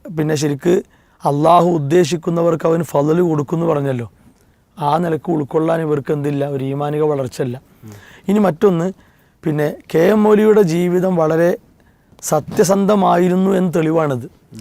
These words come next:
ഇപ്പോൾ ഇവരെ നേതാക്കന്മാരായ പാങ്ങിലടക്കമുള്ളവർ ഈ നിലക്ക് ക്രൂശിക്കപ്പെടുന്നില്ല, പക്ഷേ നിരന്തരം കെ എം മൗലവി വേട്ടയാടപ്പെടുന്നു. എന്തുകൊണ്ടാണ്? അദ്ദേഹം കേരള മുസ്ലിം നവോത്ഥാനത്തിൻ്റെ ആദ്യ പേരാണ്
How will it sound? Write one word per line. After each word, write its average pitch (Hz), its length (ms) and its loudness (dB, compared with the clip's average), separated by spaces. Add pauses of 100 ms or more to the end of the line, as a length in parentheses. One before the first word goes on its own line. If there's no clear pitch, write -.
(180)
ഇപ്പോൾ 196 220 0 (280)
ഇവരെ 202 280 2
നേതാക്കന്മാരായ 196 760 0 (140)
പാങ്ങിലടക്കമുള്ളവർ 170 880 0 (540)
ഈ 160 120 0
നിലക്ക് 165 260 -2
ക്രൂശിക്കപ്പെടുന്നില്ല, 165 720 -2 (680)
പക്ഷേ 185 200 -2 (220)
നിരന്തരം 202 580 2 (100)
കെ 170 180 0
എം 185 100 0
മൗലവി 185 300 2
വേട്ടയാടപ്പെടുന്നു. 147 720 -2 (720)
എന്തുകൊണ്ടാണ്? 156 500 0 (580)
അദ്ദേഹം 160 320 2 (100)
കേരള 165 360 2 (240)
മുസ്ലിം 170 400 -2
നവോത്ഥാനത്തിൻ്റെ 156 840 0
ആദ്യ 139 180 -2 (100)
പേരാണ് 131 360 -4